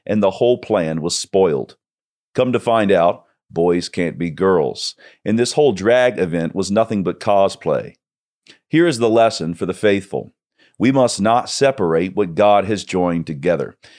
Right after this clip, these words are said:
We are certainly doing this separating with husband and wife.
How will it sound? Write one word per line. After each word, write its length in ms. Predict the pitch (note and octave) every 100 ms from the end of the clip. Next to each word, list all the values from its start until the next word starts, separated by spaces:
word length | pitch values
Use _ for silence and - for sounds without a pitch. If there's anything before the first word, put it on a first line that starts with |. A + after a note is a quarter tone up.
| _ -
We 100 | C3
are 80 |
certainly 320 | B2+ F3 B2+ G#2+
doing 300 | A#2+ B2+ F#2+
this 200 | F2+ -
separating 720 | - C3 A#2 F2 F2 F#2+ F#2
with 120 | -
husband 440 | A#2 G#2 F2+ F2+
and 160 | E2 D#2
wife. 400 | E2+ E2+ G#2